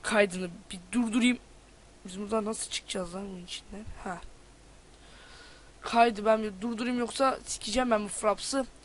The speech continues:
Hemen geliyorum. Evet geldim arkadaşlar. E, şimdi, e, evdeyim çünkü, e, şunu yapacağız arkadaşlar roket için. Yakıt yükleyicisini. E, bunun için de dört tane yok. E, beş tane şey lazım.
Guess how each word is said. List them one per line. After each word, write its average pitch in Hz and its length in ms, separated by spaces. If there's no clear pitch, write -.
Hemen 254 360
geliyorum. 180 320
Evet 220 480
geldim 226 280
arkadaşlar. 240 480
E, 240 120
şimdi, 277 420
e, 196 220
evdeyim 262 420
çünkü, 254 320
e, 226 420
şunu - 260
yapacağız 240 420
arkadaşlar 214 600
roket - 240
için. 269 340
Yakıt - 380
yükleyicisini. 214 760
E, 233 160
bunun 277 120
için 262 240
de 247 160
dört 254 260
tane 233 400
yok. 202 360
E, 185 180
beş 262 240
tane 247 240
şey 254 220
lazım. 226 400